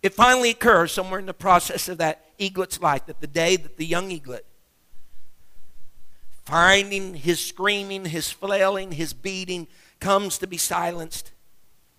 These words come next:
all of a sudden, he finds himself rising on the wings of an eagle, and it's his eagle's wings. And he's soaring the heights of the clouds,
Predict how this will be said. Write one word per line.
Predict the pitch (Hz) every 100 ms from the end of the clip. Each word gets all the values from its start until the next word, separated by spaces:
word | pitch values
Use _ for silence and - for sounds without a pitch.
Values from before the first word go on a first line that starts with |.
| _ _ _ _ -
all | 143
of |
a | -
sudden, | - 151 117 - - - - - - - - _ - - - - - - - - _ _ -
he | 123
finds | - 156 139
himself | 143 127 151 143 -
rising | 139 147 165 170 151 170 - _ _ _ - - -
on | 139
the | 131
wings | 135 156 160 139
of | 131
an | 135 143
eagle, | 147 143 113 104 _ _ _ _ - - - - - - - 120
and | 123
it's | 120
his | 156 147 117
eagle's | 107 90 101 - _ _ _ - 131
wings. | 127 107 - - - - - _ _ _ _ _ _ _ _ _ _ _ - -
And | 117
he's | 151 -
soaring | - 185 156
the | 147
heights | 147 165 147 156
of |
the | -
clouds, | - 170 151 123 113 - -